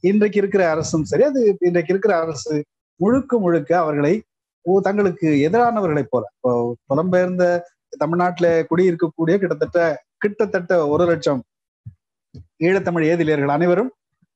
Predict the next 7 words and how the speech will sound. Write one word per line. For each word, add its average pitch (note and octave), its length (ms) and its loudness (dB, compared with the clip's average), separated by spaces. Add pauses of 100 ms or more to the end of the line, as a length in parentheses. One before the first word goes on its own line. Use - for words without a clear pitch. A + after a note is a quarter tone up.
(200)
பெரும்பாலும் C#4+ 480 2
அவர்கள் G3+ 540 2
இந்து A3 300 2
மத F#3 220 0
நம்பிக்கை E3+ 360 0
உள்ளவர்கள் B2+ 320 0
தான். C#3+ 160 -2